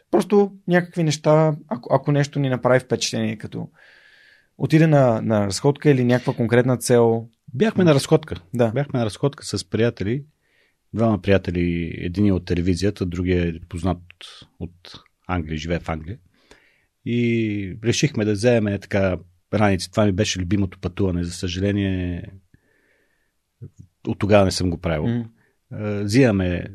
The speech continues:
Speaker 2: си по една раница с малко багаж, макар че моя не беше малко, <laughs> с малко багаж и,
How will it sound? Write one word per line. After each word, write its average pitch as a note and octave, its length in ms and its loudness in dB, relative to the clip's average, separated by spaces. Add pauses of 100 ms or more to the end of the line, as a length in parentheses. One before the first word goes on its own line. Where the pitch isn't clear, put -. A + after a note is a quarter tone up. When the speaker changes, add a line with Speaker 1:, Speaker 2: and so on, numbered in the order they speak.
(100)
Speaker 2:
си G2 220 -2
по G2+ 160 0
една F#2+ 240 2
раница B2 400 2
с F2+ 240 -6
малко G#2+ 340 2
багаж, F2+ 560 0
макар F#2+ 280 -4
че F2+ 140 -12
моя F2 140 0
не E2 80 -2
беше E2 260 -6
малко, F2+ 240 -2 (340)
<laughs> G2+ 300 -18
с F#2 260 -8
малко A#2+ 340 4
багаж G2+ 440 2
и, A#2+ 40 0